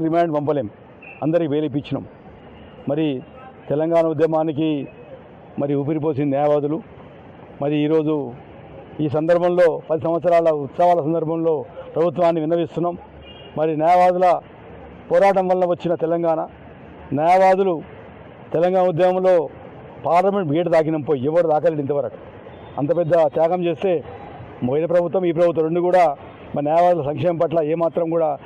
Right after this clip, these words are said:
మరి పట్టించుకోవడం లేదు. కాబట్టి ఇప్పటికైనా సరే న్యాయవాదుల యొక్క సంక్షేమం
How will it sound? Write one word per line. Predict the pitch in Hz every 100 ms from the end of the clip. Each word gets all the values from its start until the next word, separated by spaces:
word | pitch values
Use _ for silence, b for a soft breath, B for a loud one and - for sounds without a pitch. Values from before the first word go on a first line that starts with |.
| B B -
మరి | 135
పట్టించుకోవడం | 147 151 151 170 165 160
లేదు. | 156 190 - - - - -
కాబట్టి | 165 180 180 202 170
ఇప్పటికైనా | 208 208 208 180
సరే | 196 135 - - - - - 139
న్యాయవాదుల | 151 180 190 185 185
యొక్క | 165 180 170 - - -
సంక్షేమం | 147 147 185 175